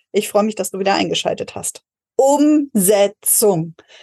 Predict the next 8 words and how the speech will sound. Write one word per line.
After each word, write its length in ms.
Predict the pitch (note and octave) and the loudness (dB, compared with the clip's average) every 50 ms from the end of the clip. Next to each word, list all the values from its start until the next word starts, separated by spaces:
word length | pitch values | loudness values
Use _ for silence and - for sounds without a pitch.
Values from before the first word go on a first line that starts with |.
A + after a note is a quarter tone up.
| - - _ - G#3+ | -20 -20 _ -4 0
Eins 400 | A3 A3 A#3 B3+ C#4 - - - | 2 4 4 2 2 0 0 0
meiner 600 | G#3+ G3 G3 G3 G3 G3+ G3+ G3+ G3 G3+ G#3 G3+ _ - | 2 4 4 6 6 6 6 4 4 2 0 -2 _ 0
Lieblingswörter 1300 | G#3 G3+ G#3 A3 A#3 C4 E4+ - - A#3+ G3+ F#3+ F#3+ F#3 - - E3+ E3 D#3 D3+ - - F3 D3+ D3 - - | 2 4 4 4 4 4 2 2 2 0 0 0 0 -2 -2 0 2 2 2 2 0 -4 -6 -8 -8 -6 -4
und 160 | G3 A3 A3 | -2 0 0
wahrscheinlich 420 | A3+ A3+ - A3+ G#3+ G#3+ G#3 G3+ | 0 0 0 0 0 0 -2 -2
eins 200 | G3+ G#3+ A#3 - | -2 -2 -2 0
der 140 | - D4 C4+ | 0 0 2
Wörter, 460 | G#3 F#3 F3+ F3+ - G#3 G3 G3 G#3 | 2 0 0 0 0 -2 -2 -2 -4